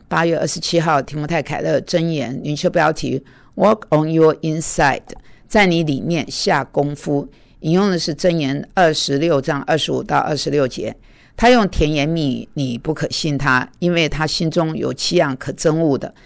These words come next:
他虽用诡诈掩饰，啊，遮掩自己的怨恨，他的邪恶必在会中显露。简明版圣经就翻译成，他即使甜言蜜语，你也不可相信，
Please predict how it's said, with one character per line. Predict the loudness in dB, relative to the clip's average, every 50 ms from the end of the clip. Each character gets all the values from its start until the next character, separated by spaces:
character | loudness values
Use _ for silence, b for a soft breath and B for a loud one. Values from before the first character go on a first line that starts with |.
| b b b b b b
他 | 2 4 4 4 4
虽 | 4 4 6 6
用 | 6 6 2
诡 | -2 -2 -4 -4 -2
诈 | 2 2 2 4 2 0
掩 | -2 -4 -4 -4 -6 -8
饰， | -6 -4 0 0 0 0 -2 -6 _ _ _ -4
啊， | 0 0 0 0
遮 | -2 2 4 6 8 8
掩 | 8 6 4 2 0 -6 -14
自 | -8 -4 -4 -4
己 | -4 -2 -2
的 | -2 -2
怨 | 2 4 4 4 2 0
恨， | -2 -2 -2 -2 -2 -4 b b b b b b b -2
他 | 2 2 4
的 | 4 2
邪 | 0 0 0 2 4
恶 | 4 4 4 2 -2
必 | -4 -2 -2 0
在 | 2 2 2 2
会 | 2 0 -2 -2 -2
中 | 0 0 -2 0 -2 -4
显 | -6 -8 -6 -2 -2 -2 -2 -2 2
露。 | 4 4 4 4 2 -4 _ _ _ _ _ -20 -20 -20 _ -2
简 | 2 4 6
明 | 6 6 6
版 | 6 4 2
圣 | 0 -2 0 0 2
经 | 2 2 0
就 | 2 2 0
翻 | 2 2 0 0 0
译 | -2
成， | -2 -2 -2 -4 -4 -4 -4
他 | 0 2 4 4 2
即 | 2 0 -4 -2
使 | -2 -2 -2 -4
甜 | -4 -2 0 0 0
言 | 0 -2 -2
蜜 | -2 0 0 0 -2
语， | -4 -6 b b b b b
你 | -4 -2 0 2 4 4 4 4 4
也 | 2 2
不 | 0 -4
可 | -6 -4 -4 -6
相 | -4 -2 -2 -2 -2
信， | -2 -2 -4 -4 -4